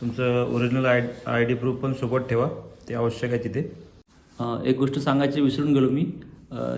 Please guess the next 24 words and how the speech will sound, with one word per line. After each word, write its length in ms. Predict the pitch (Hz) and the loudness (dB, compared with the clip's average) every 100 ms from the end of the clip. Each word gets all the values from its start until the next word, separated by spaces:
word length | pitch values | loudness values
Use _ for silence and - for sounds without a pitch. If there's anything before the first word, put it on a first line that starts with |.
| 110 | 0
जम्मू 260 | 123 131 | 4 6
and 100 | 143 | 6
काश्मीरमध्ये 540 | 139 131 143 143 139 151 | 4 2 2 4 4 2
तुमचं 420 | 147 131 131 143 | 2 2 4 0
प्रीपेड 320 | 131 131 143 | 0 2 0
सिम 240 | 135 135 135 | 0 0 0
चालणार 340 | 135 131 139 | 2 4 6
नाही 220 | 139 139 | 6 4
तिकडे 460 | 127 120 160 - - - - - | 0 0 -2 -4 -14 -20 -20 -8
महाराष्ट्रातलं, 580 | 113 110 110 120 117 - - - - - - | -2 -2 -2 -4 -2 -2 -4 -10 -18 -14 -6
तर, 80 | 120 | -4
अ, 320 | 120 120 117 | -2 -4 -4
तुमच्याकडे 400 | 117 123 123 127 | -4 -2 0 0
पोस्टपेड 440 | 127 120 - 127 | -2 -4 -2 -4
सिम 260 | - 127 127 | 0 2 2
असणं 200 | 123 127 | 2 0
आवश्यक 360 | 123 113 113 | 0 -2 -2
आहे. 320 | 127 170 - - - - - | -2 -4 -6 -16 -20 -20 -4
किंवा 160 | 127 | 0
मग 180 | 123 131 | 2 2
दुसरा 240 | 123 - 131 | 0 -2 -2
ऑप्शन 280 | 123 131 | -2 0
आहे, 180 | 139 143 | 0 0
अ, 460 | 117 113 113 113 | -4 -4 -4 -6